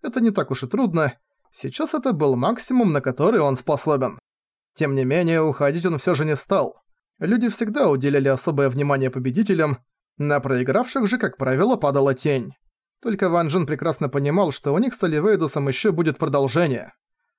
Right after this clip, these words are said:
Их противостояние ещё не закончено. Как только он и Оливейдус стали по-настоящему расходиться, бой уже оказался закончен. Мехи не выдержали такой нагрузки.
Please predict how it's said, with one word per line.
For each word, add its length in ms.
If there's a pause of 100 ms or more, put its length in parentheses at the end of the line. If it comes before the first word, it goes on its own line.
(140)
Их 180
противостояние 880
ещё 200
не 100
закончено. 760 (560)
Как 220
только 340
он 180
и 40
Оливейдус 560
стали 240
по-настоящему 760
расходиться, 760 (320)
бой 300
уже 220
оказался 460
закончен. 600 (380)
Мехи 360
не 180
выдержали 500
такой 300
нагрузки. 680